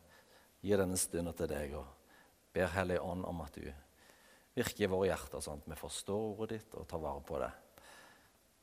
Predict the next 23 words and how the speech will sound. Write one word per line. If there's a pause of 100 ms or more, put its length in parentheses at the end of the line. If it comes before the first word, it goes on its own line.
(360)
I
Jesu
navn. (640)
Amen. (3000)
Jeg, (920)
bots-
og
bededag,
jeg
måtte
lese
meg
litt
grann
opp
på
det. (1700)
Helt
i
begynnelsen
så
heter
det